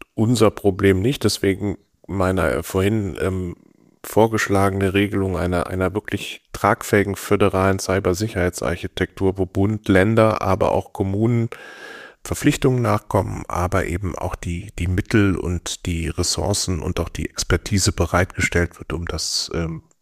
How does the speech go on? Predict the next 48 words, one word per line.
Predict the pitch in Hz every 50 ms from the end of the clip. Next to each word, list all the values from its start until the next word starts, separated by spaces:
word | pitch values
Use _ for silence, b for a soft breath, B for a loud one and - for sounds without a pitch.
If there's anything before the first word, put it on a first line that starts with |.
| _
wirklich | - 104 90 95 - - 95 92 - - -
ausfüllen | 90 90 95 - - - - - 85 85 87 87 87
zu | - - -
können. | - - - 82 76 80 78 80
Und | 85 85 -
das | 90 90 - 101
ist | 92 - -
mehr | 92 90 90 90 95 98 101 107 110 107 b b b b b b b b b b b b b b b b b b b _ _ _ -
als | - 95 90 - -
eine | 82 90 87
Verpflichtung | 85 - - 87 - - 98 95 - - 85 78
auf | 82 85 -
dem | - 92 87 85
Papier, | - 87 85 - - 95 101 104
sondern | 92 92 90 85 80 85 85
es | - 92
ist | 85 - -
ein | 90 87
gemeinsames | 87 90 85 82 87 92 95 98 95 90 90 90 - - -
Commitment | - 95 90 87 - - - - - 90 82 85 85
von | - - 73 73 67
allen | - 78 78 82 82 -
Ebenen. | - - 92 92 90 82 85 85 82 82
Und, | 82 82 82 - _ -
ähm, | - 85 85 82 80 78
da | - 90 87 87
stehen | - - - - - 90 87 87 87 85 80 78 71 - -
die | - 87
Städte | - - 90 85 -
und | 87 82
Gemeinden | - 85 82 85 90 95 87
in | 85
Deutschland | 78 82 85 - - 87 87 82 - _ - - _
sofort | - 67 85 95 95 90 - - 90 90 98 - -
zur | - - 95
Verfügung | - - 87 85 - - 95 95 90 92 90
und | 85 85 85 87
würden | 87 85 87 85
sich | - 85 82
sehr | - - 87
freuen, | - - - - - 80 87 90 85 85
wenn | 87 85
man | 82 82 82 85
zu | - - 82 82
so | 82 85
einem | 82 87 85 85
Ergebnis | 82 85 85 85 80 - - - - -
kommt. | - - - 90 85 - -